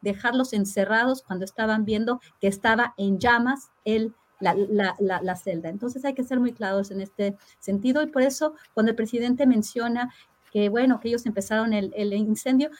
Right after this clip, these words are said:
sin dar más, más contexto, sin, sin, este, sin, en, de, de forma inicial, este, reprobar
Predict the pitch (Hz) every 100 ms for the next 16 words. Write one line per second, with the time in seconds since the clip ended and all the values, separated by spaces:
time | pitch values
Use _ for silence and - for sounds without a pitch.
0 | - - 220 226 233 226 220 - 233 247
1 | - 220 226 220 - 247 254 _ - -
2 | 226 208 208 196 - 202 202 202 - 202
3 | 202 196 196 190 - - 214 190 196 202
4 | 202 254 254 269 247 202 - 214 220 240
5 | _ _ _ 202 202 - 208 226 214 220
6 | 208 220 247